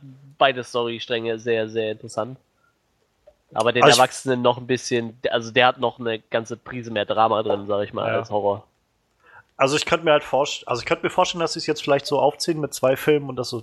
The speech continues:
Speaker 2: teilen. Ich kenn halt das Original nicht.
Speaker 1: Ah,
Speaker 2: Ähm,
Speaker 1: ich sehe hier auch grad was bei Wikipedia.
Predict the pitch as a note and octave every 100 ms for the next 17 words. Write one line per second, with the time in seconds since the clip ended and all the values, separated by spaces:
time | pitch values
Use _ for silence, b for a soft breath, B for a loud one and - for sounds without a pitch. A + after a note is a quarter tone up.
0 | - - B2+ C#3 - B - - C#3 C3+
1 | A#2 A2+ A2+ G#2+ A#2+ A#2+ A#2 - _ B
2 | B - G#2+ G#2 G#2+ A2+ B2 - F3 C#3+
3 | G#2+ - A#2+ A#2+ A#2 B2+ B2 A#2+ C#3+ D3
4 | C3+ E3+